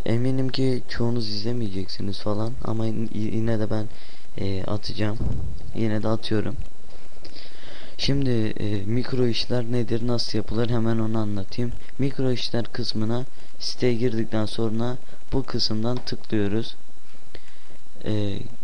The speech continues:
görevleri eğer mesela buradaki görevleri tamamlayıp kredi kazanmak istiyorsanız görevleri tamamlayınıza tıklayın. E, onay bekleyenlere mikro işler eklediyseniz,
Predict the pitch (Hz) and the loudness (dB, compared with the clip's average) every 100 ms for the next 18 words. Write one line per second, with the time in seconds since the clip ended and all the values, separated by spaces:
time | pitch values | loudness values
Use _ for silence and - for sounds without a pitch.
0 | - 113 135 143 139 139 135 147 143 127 | 0 0 2 2 2 0 0 0 0 0
1 | 127 123 127 127 127 123 120 131 131 - | 0 0 0 0 0 0 0 0 0 0
2 | 120 131 127 127 127 120 - 123 123 127 | 0 0 0 0 0 0 0 0 0 0
3 | 120 127 120 123 127 123 123 123 120 - | 0 0 0 0 0 0 0 0 0 0
4 | - 135 117 110 117 - - - - 120 | 0 0 0 0 0 0 0 0 0 0
5 | 127 120 123 127 131 117 117 117 120 117 | 2 2 0 0 0 0 0 0 0 0
6 | 104 101 - - 107 104 110 - - - | 0 0 0 0 0 0 0 0 0 0
7 | - - - - - - - - - 104 | 0 0 0 0 0 0 0 0 0 0
8 | 104 101 104 - 131 147 151 135 123 147 | 0 0 0 0 0 2 2 0 0 0
9 | 127 127 127 123 123 131 127 - 127 123 | 0 0 0 0 0 0 0 0 0 0
10 | 117 120 110 123 - 113 113 117 | 0 0 0 0 0 0 0 0